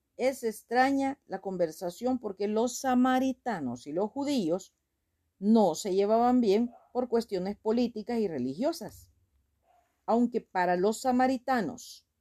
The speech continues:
decían o pretendían descender por linaje de José, de un progenitor común, Jacob,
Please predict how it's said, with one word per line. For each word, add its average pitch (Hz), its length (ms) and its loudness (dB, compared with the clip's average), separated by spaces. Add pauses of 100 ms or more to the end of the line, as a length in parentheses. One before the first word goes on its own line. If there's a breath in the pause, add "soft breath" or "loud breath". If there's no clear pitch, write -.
(720)
decían 180 680 -2
o 143 60 -6
pretendían 185 1000 -2
descender 220 680 0
por 226 200 0
linaje 220 420 2
de 202 160 2
José, 220 440 -2 (580)
de 190 100 -2
un 233 180 4
progenitor 226 640 0
común, 214 500 0 (120)
Jacob, 214 500 0